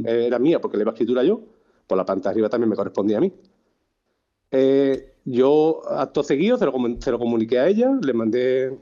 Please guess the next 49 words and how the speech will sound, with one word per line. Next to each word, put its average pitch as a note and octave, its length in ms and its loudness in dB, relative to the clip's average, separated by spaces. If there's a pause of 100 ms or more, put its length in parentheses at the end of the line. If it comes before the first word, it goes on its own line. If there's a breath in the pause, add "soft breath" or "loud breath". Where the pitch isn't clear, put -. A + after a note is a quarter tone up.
vamos, A2 240 -2
le, F#2+ 80 -4 (280)
le G#2 80 -2
hice G2+ 140 -2
el - 60 -2
favor, C3 300 2
fui C#3 120 0
a A#2 40 2
ver A2 100 0
su A2+ 140 -4
casa, G3 460 0
le B2 160 2
di A#2+ 100 4
una B2+ 220 2
copia C3 220 0
de C3 60 2
la C3+ 40 2
escritura D#3+ 360 2
donde B2 240 2
decía A2+ 260 0 (180)
que, C3+ 80 -2
la, A#2 120 -2
que A2+ 500 -2
había G#2+ 220 0
expirado G#2+ 480 -2
la, G2 340 -4 (920)
la, G#2 520 -2
el A2 140 -2
derecho A2+ 260 -2
de B2 80 2
vu-, C3+ 220 -4 (240)
el A#2+ 160 -2
derecho A#2+ 240 -2
de D#3 60 2
vuelo. F#3+ 240 0 (840)
Eh, A#2 240 0
posteriormente E3 680 0
voy C#3+ 260 2
a, C#3+ 320 0
a C#3+ 40 -2
registro D3 300 -4
de C#3+ 40 0
la D3 80 -2
propiedad F3 460 -2
y C3 100 -4
saco C3 220 -6
una C3+ 100 -2
nota C#3+ 140 -6
simple A3+ 420 -2